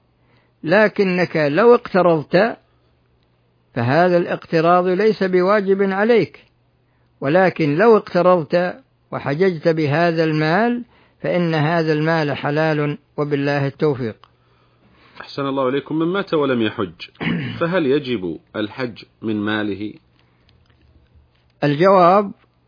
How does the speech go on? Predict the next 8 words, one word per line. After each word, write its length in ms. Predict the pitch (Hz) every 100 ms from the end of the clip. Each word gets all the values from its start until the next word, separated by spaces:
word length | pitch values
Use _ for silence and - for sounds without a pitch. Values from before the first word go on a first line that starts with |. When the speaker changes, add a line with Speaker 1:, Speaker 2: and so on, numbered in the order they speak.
| _ _ -
Speaker 1:
إذا 240 | 127 139
مات 320 | 147 180 170
ولم 400 | 170 160 165 165
يعتمر 640 | 165 151 151 196 175 170 - _ _ _ _ _ _ 151
أو 140 | 135
مات 320 | 139 170 165
ولم 420 | 160 156 160 156
يحج 420 | 147 160 151 180